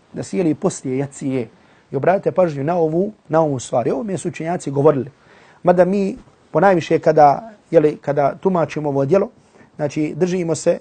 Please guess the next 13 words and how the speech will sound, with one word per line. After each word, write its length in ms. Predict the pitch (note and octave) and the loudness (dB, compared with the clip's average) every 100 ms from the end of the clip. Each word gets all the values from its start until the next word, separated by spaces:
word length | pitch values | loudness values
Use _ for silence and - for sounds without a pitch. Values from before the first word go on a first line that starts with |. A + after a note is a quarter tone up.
| - | -2
znači, 340 | D#3 C#3 D3 | -4 -2 -6
pravnih 720 | - F3 F3 D3+ E3 - _ - | 2 4 4 2 -4 -6 _ -8
ili 120 | C3+ | -6
fikskih 460 | - F#3 - - | -6 -8 -8 -6
aspekata 640 | E3 - D3 D3+ D3 D#3 E3 _ _ - | -6 -4 -4 -2 -2 -2 -4 _ _ 0
ovih 240 | E3 E3 | 2 2
hadisa. 420 | B2 C3 C#3 C3 B2 | -2 -2 -4 -4 -4
Mada 220 | E3+ D#3 | -2 -2
često 320 | - D#3+ D3 | -2 -4 -4
puta 280 | - C3+ D#3 | -10 -6 -2
ovako 220 | D#3+ - | -2 -4
dođe 280 | D#3 D3+ C3+ | -4 -2 -4
korist, 460 | - F3 F#3 - | 0 0 0 -6